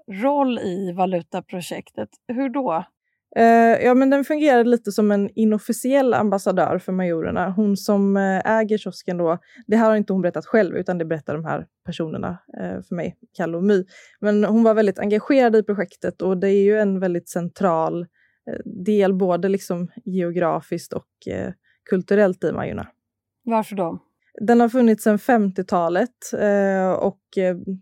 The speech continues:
Speaker 2: bara s-, stått där som en liten minikiosk på samma plats alltid.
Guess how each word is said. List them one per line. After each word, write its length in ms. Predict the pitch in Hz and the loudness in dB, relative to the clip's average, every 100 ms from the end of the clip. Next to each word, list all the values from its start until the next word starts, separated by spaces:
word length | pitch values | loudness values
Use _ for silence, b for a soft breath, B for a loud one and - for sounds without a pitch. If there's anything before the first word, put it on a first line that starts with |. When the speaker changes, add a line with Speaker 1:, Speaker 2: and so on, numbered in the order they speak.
| - 208 226 | -14 -8 -2
Speaker 2:
bara 120 | 208 | 0
s-, 260 | 202 - | -2 -12
stått 360 | - - 240 - | -10 -2 -2 0
där 140 | 196 | 0
som 180 | 190 185 | 0 0
en 100 | 185 | 0
liten 420 | 185 180 170 208 | -2 -4 -6 -2
minikiosk 960 | 208 202 180 180 185 - - 220 - - | 0 2 0 -4 -6 -8 0 -2 -2 -4
på 80 | 202 | -4
samma 320 | - 202 185 | -2 -2 -2
plats 400 | 175 196 220 - | 0 -2 -2 -4
alltid. 580 | 196 196 - 196 202 | -2 -2 0 2 2